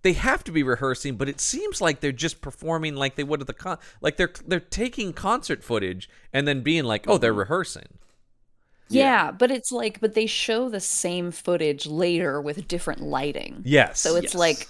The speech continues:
Speaker 3: okay, so why is, like, wh-, <laughs> why did we need to see rehearsal shots, like, random rehearsals
Speaker 1: Wha-
Speaker 3: of it? 'Cause there's nothing that happens.
Speaker 1: No.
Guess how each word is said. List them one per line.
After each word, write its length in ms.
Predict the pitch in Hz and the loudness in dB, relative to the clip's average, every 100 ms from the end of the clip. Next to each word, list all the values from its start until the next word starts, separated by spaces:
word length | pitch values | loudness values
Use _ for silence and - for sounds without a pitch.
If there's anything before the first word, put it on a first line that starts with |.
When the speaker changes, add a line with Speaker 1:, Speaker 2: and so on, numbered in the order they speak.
| - | -2
Speaker 3:
okay, 280 | 208 208 | 2 2
so 180 | 180 202 | 2 2
why 300 | 180 175 190 | 2 4 4
is, 280 | 226 226 202 196 | 4 2 0 -4
like, 240 | 190 - - _ _ _ - | -4 -4 -20 _ _ _ -8
wh-, 80 | 233 - 285 - 320 285 | -6 2 0 2 -2 0
<laughs> 580 | - 330 - 320 - 330 | 0 2 2 -4 -4 -4
why 220 | 277 285 | 2 2
did 160 | 320 381 | 2 0
we 140 | 381 302 | 0 0
need 160 | 285 | 0
to 100 | 294 | -4
see 200 | 294 294 | -8 -4
rehearsal 580 | 262 247 254 247 - 240 | -2 -2 -2 -4 -4 -6
shots, 440 | 240 214 190 - - - - | -2 -2 -2 -6 -16 -20 -16
like, 220 | 214 240 - | -4 -4 -4
random 840 | 180 190 202 233 240 254 240 247 - - - - - - - - | -6 -2 0 0 0 0 -2 -4 -10 -20 -20 -20 -18 -20 -20 -8
rehearsals 680 | 208 208 - 220 - 202 160 | -4 -2 -2 -2 -2 0 2
Speaker 1:
Wha- 60 | |
Speaker 3:
of 100 | 175 | 2
it? 140 | 185 - | -2 0
'Cause 200 | 285 233 | 0 2
there's 200 | 320 285 | 0 0
nothing 240 | 392 403 277 | -4 -4 -4
that 120 | 202 | -2
happens. 680 | - 254 - 123 160 247 | 0 -2 0 -4 -2 -2
Speaker 1:
No. 240 | 127 90 | -2 -2